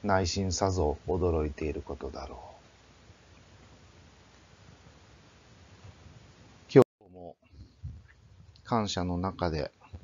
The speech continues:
過ごさせていただきましょう。いつもご覧いただきありがとうございます。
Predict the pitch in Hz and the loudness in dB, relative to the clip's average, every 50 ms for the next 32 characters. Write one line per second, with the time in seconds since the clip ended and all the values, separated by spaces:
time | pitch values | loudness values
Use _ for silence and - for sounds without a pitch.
0 | - - - - - - _ _ _ _ _ _ _ _ _ _ _ _ _ _ | -4 -4 -4 -4 -6 -14 _ _ _ _ _ _ _ _ _ _ _ _ _ _
1 | _ _ _ _ _ _ _ _ _ _ - - - 101 92 92 95 - - 92 | _ _ _ _ _ _ _ _ _ _ -20 -8 -4 -2 0 0 0 0 -2 -2
2 | - 92 85 82 - 90 85 80 - 85 80 85 82 - 82 80 85 85 82 - | -2 -2 -2 0 0 0 0 0 0 -2 -2 -2 -2 -4 -4 -4 -4 -4 -4 -4
3 | - 85 80 80 - - 98 85 - - 92 80 76 78 - - - - - - | -2 -2 -2 -2 -4 -6 -6 -8 -6 -6 -4 -4 -4 -6 -6 -10 -14 -20 -20 -20
4 | - - - - - - - - - - 95 92 85 85 85 78 - 80 76 78 | -20 -20 -20 -20 -20 -20 -18 -12 -2 2 4 4 4 4 2 2 0 0 0 -2
5 | 76 - - 80 80 82 80 78 78 - - 80 78 78 78 76 78 76 78 80 | -2 -2 0 0 2 2 2 0 0 -2 -2 -2 -2 -2 -2 -2 -2 -4 -4 -6
6 | 80 80 85 - - - - | -6 -8 -8 -8 -10 -12 -16